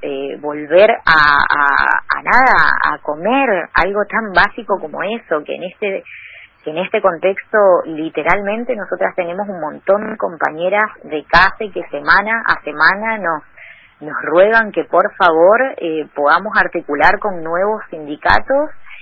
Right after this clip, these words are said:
que están con las mismas problemáticas que nosotras para conseguir algo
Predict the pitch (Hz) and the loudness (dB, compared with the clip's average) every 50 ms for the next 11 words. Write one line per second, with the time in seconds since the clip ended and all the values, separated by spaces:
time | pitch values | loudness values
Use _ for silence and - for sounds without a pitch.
0 | - - - 147 - - 202 196 202 190 - 170 165 151 151 - - 151 165 208 | -12 -10 -10 -8 -2 0 0 0 0 0 -2 -2 0 -2 -2 -4 -6 -8 -8 -10
1 | 214 226 247 254 247 - - 208 190 190 180 180 185 202 - 220 190 - 190 - | -8 -4 -4 -4 -2 -2 -2 -2 0 0 0 0 -2 -2 -4 -6 -4 -4 -4 -2
2 | - 190 170 156 156 - - 202 220 - 285 302 311 311 - - - - - - | -4 -8 -8 -8 -6 -2 -2 -2 -2 -2 -4 -6 -6 -8 -10 -14 -20 -20 -20 -20
3 | - _ - 175 170 170 160 - 165 170 - - 165 165 175 202 233 254 262 262 | -14 _ 0 2 2 2 2 0 -4 -6 -6 -6 -4 -4 -2 -2 -2 -2 -2 -2
4 | 254 233 | -2 -4